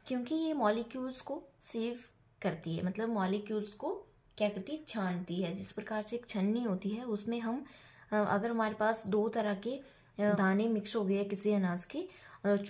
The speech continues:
कुछ छोटे हैं, कुछ बड़े हैं, तो हम उसके लिए एक छन्नी की हेल्प से उसको सेपरेट करते हैं, जिसमें क्या होता है, जो बड़े साइज के होते हैं वो ऊपर रह जाते हैं और जो छोटे साइज के होते हैं वो छन्नी के पोर से नीचे चले जाते हैं। So इसलिए जो ये साइज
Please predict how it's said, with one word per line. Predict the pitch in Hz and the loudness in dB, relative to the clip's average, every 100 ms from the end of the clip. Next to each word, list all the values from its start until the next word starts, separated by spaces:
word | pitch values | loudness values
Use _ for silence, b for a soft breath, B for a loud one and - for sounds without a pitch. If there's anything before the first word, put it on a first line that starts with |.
| - | -6
कुछ | 226 226 | -6 -2
छोटे | 226 202 226 | 0 0 0
हैं, | 233 247 | -2 -4
कुछ | 208 208 | -4 0
बड़े | 185 202 | 2 2
हैं, | 214 | 2
तो | 262 | 0
हम | 262 233 254 | -2 -2 -2
उसके | - 202 - 254 | -2 -4 -4 -4
लिए | 240 | -4
एक | 247 - | -6 -6
छन्नी | 226 220 220 226 | -2 0 0 0
की | 240 | 0
हेल्प | 185 180 | 0 0
से | - | -4
उसको | 202 214 | -4 -4
सेपरेट | 240 190 - 170 | -4 -4 -4 -8
करते | 147 - 196 | -8 -8 -6
हैं, | 196 190 | -2 0
जिसमें | 208 202 240 | -2 -4 -4
क्या | 247 | -4
होता | 240 254 | -6 -6
है, | |
जो | 254 262 B B B B | -4 -4 B B B B
बड़े | 208 208 | 8 8
साइज | - 233 214 | 6 2 0
के | - | -2
होते | 240 220 240 | -4 -2 -2
हैं | |
वो | 247 | 0
ऊपर | 190 202 233 | -2 0 -2
रह | 247 | -2
जाते | 247 247 247 | -4 -4 -4
हैं | 294 | -4
और | |
जो | 262 | -4
छोटे | 226 196 233 | -4 -2 -2
साइज | 233 196 190 | -4 -6 -4
के | 220 | -4
होते | 196 202 | -4 -2
हैं | 196 | -2
वो | 202 285 - B B - | -2 -4 -8 B B -4
छन्नी | 240 247 262 | 0 2 0
के | 285 277 | -2 -2
पोर | 202 190 190 | 2 2 2
से | - 294 | -2 -2
नीचे | 226 185 262 339 B B - | 0 -2 -4 -8 B B 0
चले | 208 160 | 2 2
जाते | - - - | -2 -8 -8
हैं। | 87 - B B B | -10 -10 B B B
So | - - - | -4 -2 0
इसलिए | 277 - 285 302 | -2 0 0 0
जो | 285 | 0
ये | 285 | 0
साइज | 285 226 202 240 | 2 2 2 2